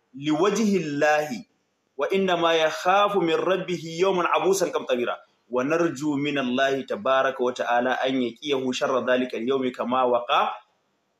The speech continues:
a, ha'ula'i sahaba sharraha fi ma dhakarahu tabaraka wa ta'ala fil Qur'an. Muna fatan Allah tabaraka wa ta'ala yi wannan yaron alkhairi. Da haka, ni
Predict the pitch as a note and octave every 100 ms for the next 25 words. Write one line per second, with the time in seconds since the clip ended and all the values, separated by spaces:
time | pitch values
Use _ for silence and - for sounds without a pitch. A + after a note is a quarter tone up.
0 | _ _ _ _ _ - _ _ - C3
1 | A#2+ A2 A2 C3+ C#3 C3+ B2+ C3+ C3 -
2 | A2+ D#3 D#3+ D3+ D3 - - - D3 C#3
3 | C#3 C#3 C#3 - _ _ _ _ _ _
4 | _ _ _ C3 C3 C3+ B2 A#2 B2 A#2+
5 | A#2 A#2 A2+ A#2+ A#2+ A#2 A2 A2 A2+ A2+
6 | - - - F#2 G2 - _ _ _ _
7 | _ _ _ - E3+ C3+ B2+ B2+ C3 C3+
8 | A#2+ A2 G#2+ A#2+ A#2 A#2 - A2+ A2+ A2+
9 | A2+ G#2 G2+ G2+ F2 - G2+ F#2 - _
10 | F3 G#3 G#3 E3+ G#3 G#3+ G#3 G3